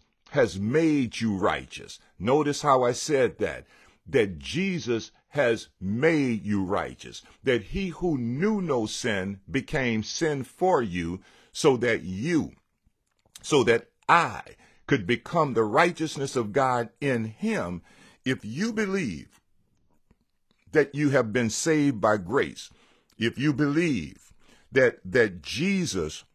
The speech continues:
has made you righteous, if you believe that, that Jesus is, is the source of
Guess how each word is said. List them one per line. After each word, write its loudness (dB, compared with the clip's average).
has 2
made 0
you 0
righteous, -2
if 0
you 0
believe -2
that, 4
that 0
Jesus -2
is, -2
is -6
the -2
source -2
of 2